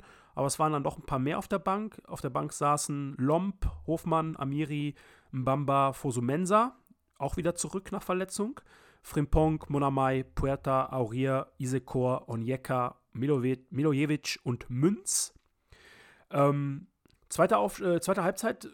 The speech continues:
hat man im Prinzip mit der gleichen Aufstellung begonnen wie in der ersten, nur Frimpong ist reingekommen für Teller und, ähm, Hofmann ist reingekommen für,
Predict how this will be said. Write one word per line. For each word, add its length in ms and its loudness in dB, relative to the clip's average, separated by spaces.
hat 160 -8
man 100 0
im 80 -4
Prinzip 420 -4
mit 140 -2
der 60 -2
gleichen 320 -2
Aufstellung 480 -2
begonnen 560 -4
wie 120 -2
in 60 -4
der 100 -4
ersten, 580 -2
nur 160 0
Frimpong 460 0
ist 180 -4
reingekommen 640 -2
für 280 -2
Teller 520 0
und, 440 -6
ähm, 220 -4
Hofmann 420 -2
ist 240 -6
reingekommen 720 -4
für, 800 -2